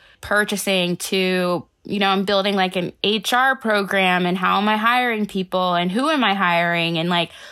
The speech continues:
those are decisions I've never actually been able to be a part of, but they're things that I'm, like, really passionate about. And especially, like, front of house, interpersonal, kind of, like, how do we create a safe environment for people, like, emotionally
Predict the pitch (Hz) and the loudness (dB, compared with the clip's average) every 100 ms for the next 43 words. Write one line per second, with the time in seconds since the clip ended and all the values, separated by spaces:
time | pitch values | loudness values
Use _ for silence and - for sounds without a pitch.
0 | - 233 254 294 294 285 262 269 254 220 | -4 -2 0 -2 0 0 0 2 0 2
1 | 202 220 220 - 196 - 202 190 185 185 | 0 2 2 0 -2 -2 -2 0 -2 -2
2 | 185 175 185 175 - 170 190 247 262 247 | -4 -2 -4 -4 -2 0 2 2 2 0
3 | 202 190 202 - 196 190 190 185 175 180 | -4 -2 -4 -2 -2 0 -2 0 -2 -4
4 | 180 185 180 175 175 175 - 175 170 - | -4 -2 -2 -2 0 0 0 -2 -2 0
5 | 85 80 - 185 185 175 170 180 - - | 0 0 0 -2 0 0 0 -4 -8 -20
6 | - - 202 - 240 269 240 214 190 - | -20 -10 -8 -2 -2 0 2 2 0 -6
7 | - _ _ _ 226 226 214 196 190 185 | -20 _ _ _ 0 0 0 0 0 0
8 | - - - 208 196 - 196 - 196 180 | -4 -6 -2 0 0 0 -4 0 0 2
9 | 170 170 180 - - - - 185 175 180 | 2 0 -4 -16 -20 -6 -2 0 0 0
10 | 175 170 - 175 185 185 190 185 185 185 | 0 0 -2 0 0 0 -2 0 0 -4
11 | - _ _ _ _ _ _ - - 214 | -8 _ _ _ _ _ _ -6 -2 2
12 | 208 202 190 - 196 190 180 185 - 196 | 2 2 0 -2 0 2 0 0 -2 -2
13 | 208 185 170 180 196 214 233 233 240 254 | -2 0 0 0 -2 -2 -2 -2 -4 -2
14 | 247 214 185 180 170 - 196 196 202 196 | 0 0 -2 -2 -2 -2 -2 -2 -2 -2
15 | 220 | -4